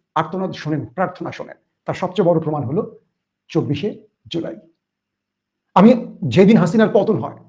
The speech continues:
আমি সেজদায় পড়ে, মানে, সেজদায় পড়ে কেঁদেছি, আমার বাবা মা কেঁদেছে, আমার স্ত্রী কেঁদেছে, আমার সন্তানরা ছোট, তারপরে তারা আমাদের অনুভূতি দেখে তারাও আনন্দে কেঁদেছে। কারণ এই দেশটার মধ্যে, মানে, আমরা তো এক হিসেবে, মানে, পালিয়েছিলাম দেশ ছেড়ে, আত্মগোপনে থাকা, ফেরারি জীবন,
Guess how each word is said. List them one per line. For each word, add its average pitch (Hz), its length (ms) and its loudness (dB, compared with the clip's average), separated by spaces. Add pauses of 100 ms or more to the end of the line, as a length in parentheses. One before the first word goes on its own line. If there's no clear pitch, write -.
(240)
আমি 175 120 -4
সেজদায় 190 380 0
পড়ে, 165 220 -2
মানে, 156 180 -6
সেজদায় 190 320 0
পড়ে 156 120 -2
কেঁদেছি, 156 440 -8 (220)
আমার 151 180 -2
বাবা 151 240 -2
মা 135 120 -4
কেঁদেছে, 156 300 -10
আমার 151 140 -4
স্ত্রী 175 280 -6
কেঁদেছে, 147 320 -4 (420)
আমার 156 140 0
সন্তানরা 170 600 -4
ছোট, 247 180 -2 (280)
তারপরে 170 280 -4
তারা 170 120 0
আমাদের 147 240 0 (100)
অনুভূতি 208 340 6
দেখে 165 180 2
তারাও 165 380 -4 (300)
আনন্দে 170 300 2
কেঁদেছে। - 360 -8 (1000)
কারণ 269 140 6
এই 247 60 8
দেশটার 226 280 6
মধ্যে, 190 320 4
মানে, 220 120 0
আমরা 226 120 0
তো 233 200 -6 (220)
এক 170 200 -4 (120)
হিসেবে, 196 300 2
মানে, 165 180 -2
পালিয়েছিলাম 226 480 0
দেশ 165 300 -6
ছেড়ে, 160 280 -2 (300)
আত্মগোপনে 214 520 0
থাকা, 185 300 -2
ফেরারি 196 320 2
জীবন, 190 300 0